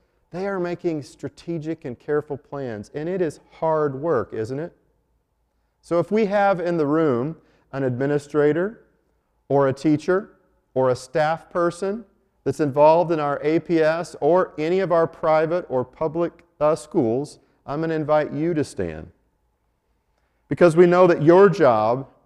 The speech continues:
your work, is significant and extra challenging right now. And I want you folks to know that what is most important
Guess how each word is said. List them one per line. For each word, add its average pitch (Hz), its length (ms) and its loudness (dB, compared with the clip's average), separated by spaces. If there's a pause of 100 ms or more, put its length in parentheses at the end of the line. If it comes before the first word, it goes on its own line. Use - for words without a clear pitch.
(120)
your 151 380 4
work, 127 560 2 (640)
is 165 480 0
significant 151 800 -6
and 135 220 -12
extra 143 320 -12
challenging 127 600 -6
right 117 220 -8
now. 147 260 -14 (1000)
And 135 140 -6
I 151 40 0
want 190 320 0
you 190 360 0
folks 185 400 0
to 180 160 -4
know 143 560 -2 (600)
that 139 220 4 (160)
what 156 240 2
is 165 160 0
most 165 400 0
important 185 640 0